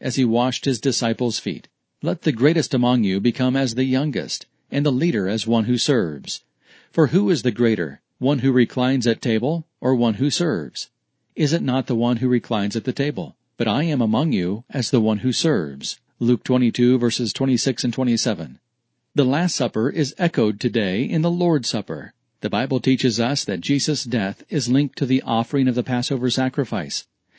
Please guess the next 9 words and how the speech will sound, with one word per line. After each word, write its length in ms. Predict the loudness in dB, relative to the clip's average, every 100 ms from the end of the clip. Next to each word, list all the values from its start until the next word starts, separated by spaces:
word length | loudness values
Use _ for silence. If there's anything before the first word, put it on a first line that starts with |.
| -20 -20 -8
John 380 | 0 2 4 2
notes 340 | 2 0 -2
that 160 | -2 -2
Jesus' 400 | 0 0 -2 -2
death 320 | 0 0 0
resembles 680 | -2 0 2 2 0 -2 -4
the 80 | -4
Passover 460 | -2 0 0 0
sacrifice 800 | -2 -2 -2 -4 -4 -4 -4 -6